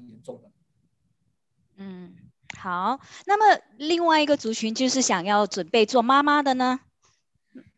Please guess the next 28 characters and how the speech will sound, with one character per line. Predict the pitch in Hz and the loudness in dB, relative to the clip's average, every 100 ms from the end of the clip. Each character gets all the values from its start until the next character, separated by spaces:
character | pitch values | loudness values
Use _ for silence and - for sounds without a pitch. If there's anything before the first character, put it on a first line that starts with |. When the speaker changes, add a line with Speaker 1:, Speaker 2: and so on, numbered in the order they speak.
| _ | _
Speaker 1:
准 | - 208 | -4 -4
备 | 208 349 | -2 0
做 | 339 285 | 4 6
啊， | 269 | 6
如 | |
果 | 392 | 4
还 | - 196 | 2 2
没 | 254 | 2
有 | 269 | 2
怀 | 185 180 | 4 2
孕， | 247 | 4
我 | 180 | 4
相 | 269 | 2
信 | 269 330 254 - _ - | 0 -4 -6 -16 _ 0
怀 | 180 208 | 4 4
孕 | 269 285 | 2 0
的 | 220 | 0
第 | 185 - | 0 -2
一 | 262 - 254 | -8 -6 -8
期 | - - 139 175 | -6 -8 -6 -2
啦， | 170 | -2
就 | 220 | -2
是 | 220 220 - | -2 -2 -2
前 | - - 135 151 | -8 -12 -10 -8
三 | 175 165 165 | -4 -4 -4
个 | 180 | -6
月 | 175 185 | -4 -4
呢 | 139 135 | -6 -14